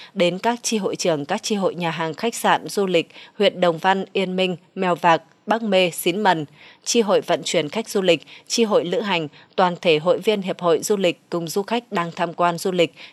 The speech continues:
trên địa bàn tỉnh. Ông Tĩnh cho hay, thời điểm này may mắn không phải là mùa du lịch cao điểm của Hà Giang. Chúng tôi ra văn bản cảnh báo sớm để các phương tiện có phương án phù hợp nhằm tránh ảnh hưởng đến hành trình trải nghiệm của du khách khi đến với Hà Giang. Hiện theo thông tin ghi nhận,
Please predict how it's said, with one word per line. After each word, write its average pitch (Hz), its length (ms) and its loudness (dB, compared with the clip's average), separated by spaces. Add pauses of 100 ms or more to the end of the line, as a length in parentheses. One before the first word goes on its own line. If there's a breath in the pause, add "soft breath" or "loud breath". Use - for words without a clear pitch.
trên 196 220 -2
địa 180 100 4
bàn 160 200 0
tỉnh. 151 260 2 (720)
Ông 202 160 0
Tĩnh 196 200 0
cho 202 140 -2
hay, 185 240 0 (260 loud breath)
thời 208 120 2
điểm 175 200 0
này 170 160 2
may 196 180 -2
mắn 175 240 -2
không - 180 -4
phải 165 140 -4
là 160 80 0
mùa 165 220 0
du 214 160 -2
lịch 180 220 -6
cao 190 140 0
điểm 165 260 -2
của - 120 -6
Hà 156 180 -4
Giang. 180 280 0 (340 loud breath)
Chúng 208 180 -2
tôi 208 180 0
ra 190 140 0
văn 185 240 -2
bản 156 200 2
cảnh 151 260 -4
báo 156 140 0
sớm 175 420 -2
để 160 120 2
các 202 220 -2
phương 196 140 -4
tiện 147 260 0
có 165 120 -2
phương 185 200 -4
án 160 240 -2
phù 190 180 -2
hợp 165 200 0 (340 loud breath)
nhằm 185 200 -2
tránh 175 260 -2
ảnh 185 180 -6
hưởng 160 280 -2
đến 160 160 0
hành 208 200 -4
trình 175 220 -4
trải 151 180 -4
nghiệm 156 280 0
của 156 120 -6
du 185 160 -4
khách 226 220 -2 (340 loud breath)
khi 226 100 2
đến 180 240 2
với 202 140 -2
Hà 156 140 0
Giang. 170 300 2 (420 soft breath)
Hiện 208 180 2
theo 202 140 0
thông 196 180 -2
tin 196 240 0
ghi 196 80 0
nhận, 175 260 0